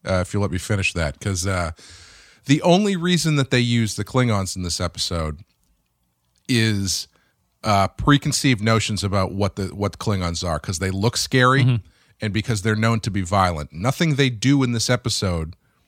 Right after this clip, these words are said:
Speaker 1: shows them to be either of those things. It's just a cheap storytelling cop-out.
Speaker 2: Yep.
Speaker 1: Uh, the same way,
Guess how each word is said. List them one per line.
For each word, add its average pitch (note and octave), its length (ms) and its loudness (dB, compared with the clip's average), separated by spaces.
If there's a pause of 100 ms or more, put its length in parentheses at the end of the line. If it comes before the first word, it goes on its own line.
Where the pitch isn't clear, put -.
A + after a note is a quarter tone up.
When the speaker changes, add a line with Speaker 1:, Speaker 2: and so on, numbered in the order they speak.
(420)
Speaker 1:
shows C#3+ 460 2
them A#2+ 160 0
to - 120 -2
be A2 100 0
either G#2+ 320 2
of E2+ 100 -2
those E2 240 -2
things. D#2 300 -6
It's F2 160 -10
just B2+ 240 0
a G2 40 -2
cheap - 420 0 (340)
storytelling G2 1120 -2 (680)
cop-out. A2 340 4
Speaker 2:
Yep. - 160 -2 (580)
Speaker 1:
Uh, G2+ 360 2
the A#2 140 -2
same C3 360 0
way, A#2 460 2